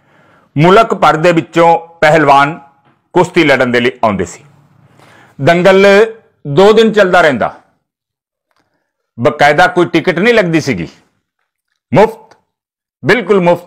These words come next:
ਤਮਾਸ਼ਾ ਦੇਖਦੇ ਸਨ ਲੋਕ। ਜਿਹੜੇ ਪਹਿਲਵਾਨ ਆਉਂਦੇ ਸੀ ਉਹਨਾਂ ਨੂੰ ਬੇਦੀ ਪਰਿਵਾਰ ਆਪਣੀ ਜੇਬ ਦੇ ਵਿੱਚੋਂ ਹੀ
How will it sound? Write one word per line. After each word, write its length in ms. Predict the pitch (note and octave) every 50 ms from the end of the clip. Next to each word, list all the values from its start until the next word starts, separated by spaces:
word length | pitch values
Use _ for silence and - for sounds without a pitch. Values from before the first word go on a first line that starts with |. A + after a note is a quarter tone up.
| _ _
ਤਮਾਸ਼ਾ 340 | - D#3 D3 C#3+ C3+ - D3+
ਦੇਖਦੇ 360 | C3 B2 B2+ B2 B2+ D#3 F3
ਸਨ 160 | - D3 B2
ਲੋਕ। 400 | A2 G2 E2 D2 - _ _ - _ _ _ _ _ _ _ _ _ _ _ _ _ _ _ _ _ _ _ _ _
ਜਿਹੜੇ 600 | G#2+ A#2 D#3 D3+ E3 E3+ E3 D#3 D#3 - _ _ _ _
ਪਹਿਲਵਾਨ 380 | C3+ C3+ C3+ A#2+ - - D3
ਆਉਂਦੇ 240 | E3+ D3+ C3+ A#2+ A2+
ਸੀ 160 | - - - - _ _ _ _ _ _ _ _ _ _ _ _ _ _ _ _ _ _ _ _ _ _ -
ਉਹਨਾਂ 240 | C#3+ D#3+ E3 D#3+ D3+
ਨੂੰ 260 | D3 D#3 E3+ E3 - -
ਬੇਦੀ 420 | C3+ B2 C3 D3 C#3+ B2 C3 F3 F3
ਪਰਿਵਾਰ 400 | - D#3 C3+ B2+ G#2+ E2+ D#2 - - _ _ _ _ _ _ _ _ _ _ _ -
ਆਪਣੀ 320 | C#3 C#3+ - - D#3+ D#3+ D3+
ਜੇਬ 360 | B2+ G#2+ C3 D3+ D3+ D3+ C3
ਦੇ 80 | D3
ਵਿੱਚੋਂ 380 | C#3 C3+ B2+ - - D3+ C#3 B2+
ਹੀ 320 | A#2+ C3+ D#3+ F#3 - _